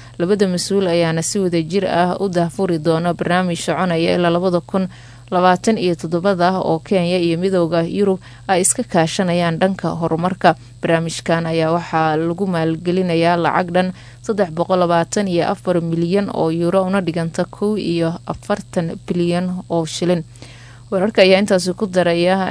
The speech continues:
in mas-uulkan midowga Yurub ka socda uu shir laba geesood ah la qaadan doono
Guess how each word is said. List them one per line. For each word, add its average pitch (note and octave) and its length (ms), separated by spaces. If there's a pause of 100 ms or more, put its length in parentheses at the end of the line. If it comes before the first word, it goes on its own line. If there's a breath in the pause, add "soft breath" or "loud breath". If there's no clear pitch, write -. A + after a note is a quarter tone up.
in G3 320
mas-uulkan F3+ 880
midowga F3+ 320
Yurub F#3 240
ka F#3 120
socda E3+ 440
uu D#3+ 320
shir G#3 240
laba D#3+ 240
geesood E3+ 480
ah F3 240
la F#3 80
qaadan F3+ 420
doono F3 340